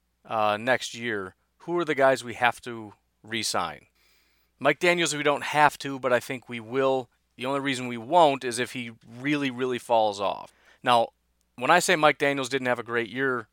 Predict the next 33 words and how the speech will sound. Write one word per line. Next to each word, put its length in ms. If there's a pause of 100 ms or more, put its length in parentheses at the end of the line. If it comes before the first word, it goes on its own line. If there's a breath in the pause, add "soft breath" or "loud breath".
last 380
year, 180
first 280
of 60
all, 100
he 100
was 140
hurt. 400 (600 soft breath)
But 140
second 280
of 80
all, 120
I 80
just 180
think 220
the, 340
the 140
production 500
wasn't 240
necessarily 480
there. 180
However, 480
as 240
I 120
did, 480 (240 soft breath)
I 140
looked 320
at 200
the 200
pass 440
rushing, 520 (540)
uh, 280
percentage. 720